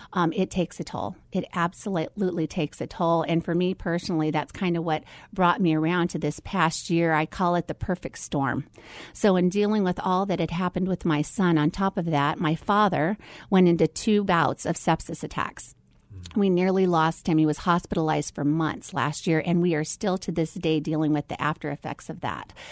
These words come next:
Speaker 1: So, you know, if I could ask, please be in prayer for my dad.
Speaker 2: Of course,
Speaker 1: Um,
Speaker 2: yeah.
Speaker 1: this is a, a really huge thing happening in our life still.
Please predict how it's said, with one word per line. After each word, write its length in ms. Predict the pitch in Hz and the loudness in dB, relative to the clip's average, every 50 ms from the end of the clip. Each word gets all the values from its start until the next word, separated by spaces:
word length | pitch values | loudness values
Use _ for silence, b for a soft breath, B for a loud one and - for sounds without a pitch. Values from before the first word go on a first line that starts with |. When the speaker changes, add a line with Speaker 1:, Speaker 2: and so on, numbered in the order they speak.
| B B | B B
Speaker 1:
So, 380 | B - 196 170 160 - - - - | B 0 2 2 2 0 -2 -4 -2
you 120 | - 185 170 | 0 2 2
know, 100 | 160 151 | 2 0
if 100 | - 175 | 0 -2
I 80 | 170 | -2
could 140 | 175 - 165 | 0 0 0
ask, 240 | 160 160 170 - - | 0 0 -2 -4 -6
please 240 | - 220 214 214 185 | -2 0 0 0 2
be 80 | 175 170 | 2 0
in 100 | 165 175 | 0 0
prayer 220 | - - 160 151 | 0 -2 -2 -2
for 140 | - - 156 | -2 -2 -2
my 160 | 165 143 143 | 0 0 0
dad. 380 | 143 147 120 107 98 82 - - | -2 -2 -2 -2 -2 -4 -6 -6
Speaker 2:
Of 60 | - | -6
course, 120 | 160 160 | -4 -4
Speaker 1:
Um, 300 | 151 143 139 139 147 151 | -4 -2 -2 -4 -4 -4
Speaker 2:
yeah. 60 | - - | -4 -4
Speaker 1:
this 220 | - 175 175 - 190 | -2 -2 -2 0 -2
is 140 | 170 - | -2 -2
a, 120 | 156 139 - | -2 -2 -2
a 100 | 170 165 | -2 -4
really 260 | 170 170 170 165 160 | -2 -2 -2 -2 -2
huge 320 | 170 - 175 147 - - - | -2 -2 -2 -4 -4 -4 -4
thing 200 | - 165 160 165 | -2 0 2 2
happening 360 | 165 165 147 - 160 165 160 | 0 0 -2 -2 0 0 0
in 60 | 151 | 0
our 140 | 151 139 131 | 0 -2 -4
life 240 | 160 147 143 139 - | -4 -4 -4 -4 -4
still. 480 | - - - 160 156 143 123 135 175 | -6 -6 -4 -4 -4 -2 -2 -4 -6